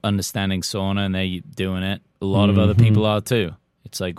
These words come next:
Speaker 1: getting well known. I think the cold plunge is the new thing that people don't know enough about, and I love that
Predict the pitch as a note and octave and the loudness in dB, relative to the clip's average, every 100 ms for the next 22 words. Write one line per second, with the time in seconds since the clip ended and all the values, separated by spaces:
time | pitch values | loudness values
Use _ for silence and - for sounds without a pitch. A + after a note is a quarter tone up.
0 | - A2 G#2+ G#2 G2+ F#2+ F#2+ F2+ F#2 F2+ | -14 -10 -6 -4 -4 -4 -2 -4 -6 -6
1 | E2 - _ F2+ - A2 F2+ - A#2 A2+ | -10 -14 _ -8 -6 -6 -8 -2 0 0
2 | A2 A2+ A2 G2+ G2 F2 F2 G#2+ B2 A#2 | -2 -2 -2 -4 -6 -6 -2 2 2 2
3 | A#2 A2 A2+ C3+ - _ _ _ _ _ | 0 0 0 -2 -6 _ _ _ _ _
4 | - F#2+ F#2 F2+ - _ _ _ _ - | -4 -2 -2 -4 -10 _ _ _ _ -4
5 | A#2+ A2 A2+ A2 G#2 G2+ G2 F2+ G#2+ F#2+ | -2 0 0 0 0 -2 -2 -4 -4 -2
6 | F#2 G#2+ - _ _ _ - G2 G2+ G2+ | -2 -4 -8 _ _ _ -8 -4 -2 -2
7 | F#2+ G2 G#2+ G2 F#2 F#2+ F#2+ | -2 0 0 -2 -4 -4 -4